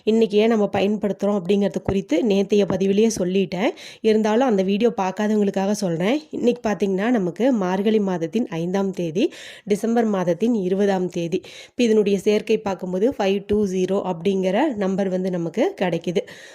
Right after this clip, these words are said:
அதனால நம்ம இதை வந்து எழுதிக்கிறோம். அடுத்து இன்னொரு ஏலக்காய் இருக்கு இல்லையா, இதுல வந்துட்டு நீங்க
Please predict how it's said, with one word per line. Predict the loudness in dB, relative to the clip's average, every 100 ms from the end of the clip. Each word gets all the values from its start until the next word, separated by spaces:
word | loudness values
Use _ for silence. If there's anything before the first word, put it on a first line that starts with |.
| -18 -6
அதனால | -2 0 2 2
நம்ம | 2 2
இதை | 2
வந்து | 2 2
எழுதிக்கிறோம். | 2 2 0 0 -2 -2 -12 -18 -6
அடுத்து | -2 -2 2 2
இன்னொரு | 4 4 4 4
ஏலக்காய் | 2 0 0
இருக்கு | -2 -2 -6
இல்லையா, | -4 -2 -2 -4 -6 -4
இதுல | 0 4 4
வந்துட்டு | 4 2 0
நீங்க | 0 0 0 0